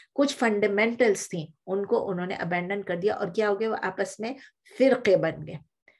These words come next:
कल्लज़ीना, अल्लाह कहते हैं, उन लोगों की तरह ना बनो जिन्होंने फिरके बना लिए और जिन्होंने इख्तिलाफ कर लिया।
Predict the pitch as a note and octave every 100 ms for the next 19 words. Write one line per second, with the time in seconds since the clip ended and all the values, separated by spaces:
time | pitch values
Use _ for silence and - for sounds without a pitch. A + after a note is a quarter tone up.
0 | _ _ _ _ _ _ A#3 C#4 B3 F3
1 | F3+ E3 D#3 F3 F#3 G3 A#3+ - B3 F3+
2 | F#3+ A3+ D#4 D4 B3+ G#3+ F#3+ F#3 E3+ E3+
3 | G3 A3+ G#3+ G3+ G#3+ B3 - A3 A3 A3
4 | B3 G3+ D#3+ C#3+ - - D3+ - - _
5 | G#3+ G3 G#3+ A3 B3+ G#3+ - - F3 E3+
6 | E3+ E3 D#3+ - D3+ C#3+